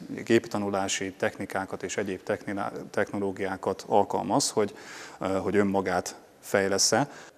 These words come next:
de ez mind megmarad a, a feladat, a feladaton belül, a, tehát egy, egy konkrét feladat, ö, egyre hatékonyabb megoldása a célja a, a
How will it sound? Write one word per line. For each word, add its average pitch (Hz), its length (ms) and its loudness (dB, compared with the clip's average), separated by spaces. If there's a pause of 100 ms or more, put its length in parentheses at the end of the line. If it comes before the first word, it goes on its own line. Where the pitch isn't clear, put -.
de 107 100 4
ez 101 220 6
mind 123 240 8
megmarad 107 680 4
a, 101 380 0
a 101 40 2
feladat, 98 800 6 (300)
a - 60 -14
feladaton 98 1160 0
belül, 98 480 4 (160)
a, 98 320 -2
tehát - 240 -6
egy, 113 200 0
egy 117 220 2
konkrét 101 500 -4
feladat, 101 560 4
ö, 98 140 2 (100)
egyre 98 240 2
hatékonyabb 95 600 -2
megoldása 92 640 -4
a 92 100 -2
célja 92 440 -2
a, 95 880 -4
a 95 220 -4